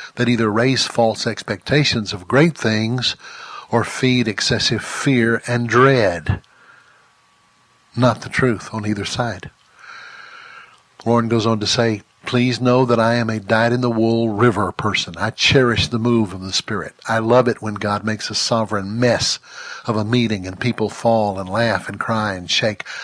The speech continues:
I love good prophetic ministry. People receive miraculous healing in our church on a regular basis. We've heard audible angels singing in some of our meetings. I'm by no means a revival critic,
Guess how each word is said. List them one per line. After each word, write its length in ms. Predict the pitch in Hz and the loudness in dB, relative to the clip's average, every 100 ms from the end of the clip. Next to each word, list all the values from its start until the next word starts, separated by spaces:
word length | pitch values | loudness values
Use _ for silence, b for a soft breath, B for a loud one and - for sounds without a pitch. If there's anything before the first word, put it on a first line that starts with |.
| B | B
I 120 | 110 | -2
love 320 | 113 135 127 107 | 2 4 4 2
good 220 | 123 - | 0 2
prophetic 500 | 113 - 117 107 113 | -4 -2 -2 -2 -4
ministry. 600 | 113 104 101 - - - _ B B B B B - | -4 -4 -6 -10 -14 -16 _ B B B B B -4
People 260 | 127 120 123 | -2 2 2
receive 380 | 117 - 131 | 2 2 2
miraculous 580 | 117 123 123 - 131 113 | 2 2 0 0 -2 0
healing 360 | 143 139 127 104 | 0 2 0 0
in 120 | 104 | -2
our 140 | 104 | -2
church 340 | 101 - 113 - | -2 -2 -2 -2
on 80 | 113 | -2
a 60 | |
regular 320 | 113 110 120 | 0 0 -2
basis. 580 | 113 120 123 - 98 - | 0 0 -2 -4 -8 -8
We've 160 | 113 - | -8 -4
heard 180 | 120 110 | -4 -2
audible 460 | 113 120 127 131 - | 0 0 2 0 -2
angels 480 | 135 131 107 107 - | -2 -2 -2 -4 -6
singing 420 | - 120 113 107 | -8 -6 -4 -6
in 100 | 98 | -6
some 180 | - 120 | -4 -2
of 100 | 113 | 0
our 140 | 117 | 0
meetings. 460 | 123 135 113 98 - B B B B B - | 0 -2 -4 -8 -14 B B B B B -2
I'm 200 | 123 120 | 2 6
by 160 | 117 | 4
no 260 | 120 135 165 | 6 6 6
means 420 | 175 180 147 107 | 6 6 4 2
a 60 | 113 | 0
revival 580 | 110 104 113 120 113 135 | 0 2 2 2 0 0
critic, 540 | - 147 117 - - | 2 2 2 -2 -10